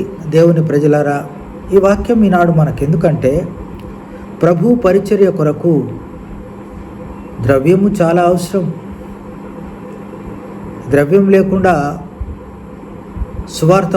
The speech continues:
పరిచర్య చేయాలంటే చాలా కష్టమే. కనుక సంఘంలో ఉన్నటువంటి అవసరాల నిమిత్తమై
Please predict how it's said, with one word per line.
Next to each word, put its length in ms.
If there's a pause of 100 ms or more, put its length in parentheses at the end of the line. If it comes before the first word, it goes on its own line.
(120)
పరిచర్య 400 (100)
చేయాలంటే 420 (180)
చాలా 180 (100)
కష్టమే. 400 (1080)
కనుక 260 (160)
సంఘంలో 500 (200)
ఉన్నటువంటి 580 (1400)
అవసరాల 520
నిమిత్తమై 500